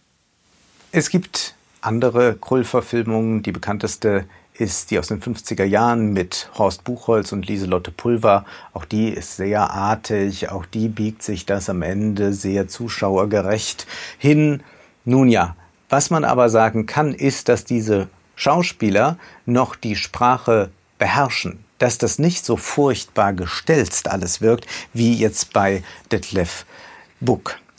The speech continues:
Vor allem die Dialoge zwischen Krull und dem Marquis de Venosta, gespielt von David Cross, sind schauderhaft mit anzuhören hier.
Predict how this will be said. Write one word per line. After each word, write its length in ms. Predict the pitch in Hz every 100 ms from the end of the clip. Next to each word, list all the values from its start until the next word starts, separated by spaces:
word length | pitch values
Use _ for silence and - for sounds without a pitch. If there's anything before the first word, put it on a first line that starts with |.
| - -
Vor 160 | - 147
allem 180 | 139 131
die 80 |
Dialoge 680 | 113 120 110 101 147 120 -
zwischen 520 | - - 98 101 87
Krull 380 | - 120 151 120
und 260 | 90 107 95
dem 140 | 98
Marquis 400 | 92 92 - 131
de 120 | 104
Venosta, 640 | 90 87 110 - - 87 82
gespielt 400 | - - 107 90
von 340 | - 90 80 -
David 380 | 98 95 92 -
Cross, 380 | 117 123 - - - -
sind 420 | 101 110 123 123 - -
schauderhaft 880 | - 113 123 110 98 98 98 -
mit 180 | 101 95
anzuhören 720 | 95 87 - 87 85 80 78
hier. 300 | 78 82 80